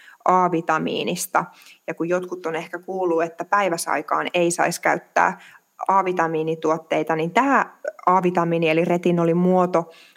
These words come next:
on sellainen, mikä soveltuu päiväsaikaan käytettäväksi. Et siinä on joidenkin muotojen kanssa huolena se, että se aiheuttaisi pigmenttimuutoksia sitten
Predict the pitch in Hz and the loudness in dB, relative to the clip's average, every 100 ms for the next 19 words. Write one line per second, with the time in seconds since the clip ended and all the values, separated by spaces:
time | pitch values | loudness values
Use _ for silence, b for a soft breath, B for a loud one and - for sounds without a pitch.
0 | - 185 180 208 202 180 165 156 170 202 | -4 -2 0 0 2 0 0 -2 -2 -2
1 | - 247 175 165 - 165 165 160 156 - | 0 2 2 0 -2 0 2 2 0 -2
2 | 65 - 185 175 170 - - - - - | -2 0 0 2 0 0 -4 -2 -2 -4
3 | - 185 - 165 165 165 B B B B | -6 -8 -6 -4 -2 -4 B B B B
4 | 233 233 190 175 175 175 175 170 170 175 | 0 2 2 0 0 0 0 0 0 0
5 | 180 - 196 185 170 165 175 190 170 165 | 0 -2 0 2 0 -2 -2 0 -2 -4
6 | 160 - 160 165 165 - 170 - 180 175 | -8 -4 -4 -4 -4 -2 -2 2 0 0
7 | 175 214 - 180 170 208 226 214 - - | -4 -4 -2 0 2 0 -2 -4 -4 -2
8 | 190 196 - 185 | -2 -6 -4 -6